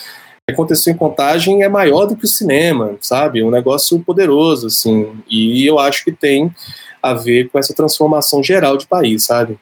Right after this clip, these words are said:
Era gente da periferia, podendo estudar, podendo criar, tendo apoio, estrutura pra isso, e, e um país que encorajava, que aceitava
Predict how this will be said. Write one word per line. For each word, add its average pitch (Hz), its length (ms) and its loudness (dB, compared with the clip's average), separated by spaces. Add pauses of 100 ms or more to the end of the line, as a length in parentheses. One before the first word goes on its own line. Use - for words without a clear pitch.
(120)
Era 117 140 2
gente 117 340 -2
da 127 60 -2
periferia, 131 800 -2 (640)
podendo 117 340 2
estudar, 120 680 -2
podendo 120 300 2
criar, 120 540 0 (360)
tendo 131 180 2
apoio, 123 760 0
estrutura 120 580 0
pra 117 220 0
isso, 113 480 0 (180)
e, 143 60 0 (240)
e 127 400 2
um 165 100 4
país 123 360 0
que 147 100 -4
encorajava, 131 640 0
que - 160 -4
aceitava 120 800 0